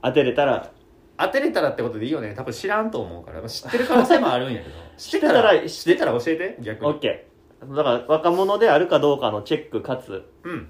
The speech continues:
Speaker 1: 若者になろうというあれやね。
Speaker 2: そう、若者の文化を知ろう。そして、ラジオに生かそう。
Speaker 1: オッケー。
Speaker 2: そんな
Speaker 1: 取り入れていきたいからね、やっぱり。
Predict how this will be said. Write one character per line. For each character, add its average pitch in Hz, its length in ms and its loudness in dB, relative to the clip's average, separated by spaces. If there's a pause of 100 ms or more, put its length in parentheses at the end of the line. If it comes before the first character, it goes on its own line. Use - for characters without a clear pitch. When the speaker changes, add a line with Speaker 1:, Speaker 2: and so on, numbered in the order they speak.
Speaker 1:
若 127 260 -2
者 139 200 -2
に 131 60 -6
な 110 120 -2
ろ 120 180 0
う 117 60 -4
と 101 60 -16
い 92 100 -12
う 90 40 -8
あ 90 100 -4
れ 92 60 -4
や 90 100 -10
ね。 123 80 -12
Speaker 2:
そ 147 140 -8
う、 82 120 -10
若 117 180 -8
者 131 200 -8
の 135 80 -6
文 175 220 -2
化 117 100 -4
を 95 60 -6
知 - 160 -10
ろ - 280 -6
う。 - 560 -20
そ 151 120 0
し 156 80 -8
て、 170 320 0 (180)
ラ 156 160 2
ジ 147 80 -4
オ - 20 -6
に 110 100 -8
生 113 40 -10
か 127 140 -8
そ 113 140 -8
う。 - 60 -14
Speaker 1:
オ 117 200 -4
ッ - 20 -20
ケ 123 100 -2
ー。 95 120 -4 (280)
Speaker 2:
そ 170 160 -8
ん 180 80 -8
な 190 100 2
Speaker 1:
取 160 120 8
り 185 60 8
入 190 60 6
れ 190 60 4
て 214 60 0
い 214 60 -4
き - 60 -8
た 330 100 2
い - 80 0
か 92 60 -4
ら 101 80 -4
ね、 107 100 -6
や 104 60 -6
っ - 20 -14
ぱ 107 120 -6
り。 - 140 -8